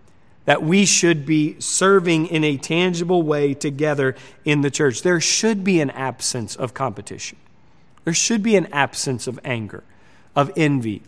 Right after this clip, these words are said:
of jealousy, of hate, because we should be compassionate one toward another. I've heard it said,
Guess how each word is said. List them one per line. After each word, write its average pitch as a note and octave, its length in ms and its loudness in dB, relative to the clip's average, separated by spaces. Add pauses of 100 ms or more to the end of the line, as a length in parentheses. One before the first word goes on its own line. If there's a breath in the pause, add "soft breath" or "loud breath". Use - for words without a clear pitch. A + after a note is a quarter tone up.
of C#3 160 0
jealousy, C3+ 760 0
of B2+ 140 -4
hate, - 520 -6 (680 soft breath)
because D#3+ 320 -2
we F3+ 120 -2
should E3 260 -2
be E3+ 140 -2
compassionate D#3+ 960 -4 (340 loud breath)
one D#3 380 2
toward C#3+ 420 0
another. C3 460 -2 (580)
I've C3+ 120 -2
heard F3+ 200 6
it F#3 160 0
said, D3+ 380 0